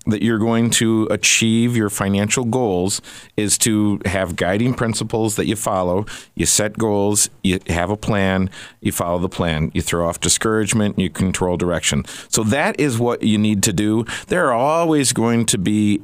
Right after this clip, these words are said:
external events, uh, way out, uh, the, you know, who's the,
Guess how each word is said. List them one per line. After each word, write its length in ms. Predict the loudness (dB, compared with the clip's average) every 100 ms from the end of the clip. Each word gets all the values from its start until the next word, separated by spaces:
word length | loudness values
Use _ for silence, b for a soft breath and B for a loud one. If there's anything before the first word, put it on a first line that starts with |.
| -4
external 880 | -6 -2 -2 -2 -2 0 2 2 0 0
events, 560 | 0 2 2 2 0 -2
uh, 80 | -6 -2
way 300 | 0 2 2
out, 240 | 0 -2 -12 _ -6
uh, 80 | -4
the, 120 | -2
you 120 | 0
know, 180 | 0 -2 B B B
who's 340 | -2 0 0
the, 380 | 0 0 0 -2